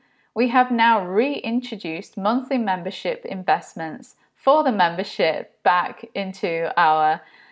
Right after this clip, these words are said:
investment options. So each package we have available, which is Freedom, Sisterhood, and Enriched, they all now have a monthly option available for you to make payments.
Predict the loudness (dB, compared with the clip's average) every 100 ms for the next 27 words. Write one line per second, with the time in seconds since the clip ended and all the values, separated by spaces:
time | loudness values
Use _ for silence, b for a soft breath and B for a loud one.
0 | B -4 -2 2 2 2 -6 0 2 2
1 | -2 -10 -10 -12 -18 -20 b b b b
2 | _ 0 0 2 -2 -4 -8 -2 -2 -2
3 | -6 -4 -8 -8 -2 -4 -2 -4 -4 -4
4 | -4 -4 -4 -4 -6 -10 -6 -2 -2 -2
5 | -4 -6 _ _ _ 0 0 2 -4 -2
6 | -2 -2 -4 -8 -8 -8 -8 -8 -14 -2
7 | -2 0 0 2 2 -2 B -2 0 2
8 | 2 0 -2 -2 -4 -8 -8 -12 -10 -2
9 | -2 -2 -10 -10 0 2 2 -2 -2 -2
10 | -2 -8 -12 -12 -14 -10 -10 -10 -10 -10
11 | -8 -12 -14 -20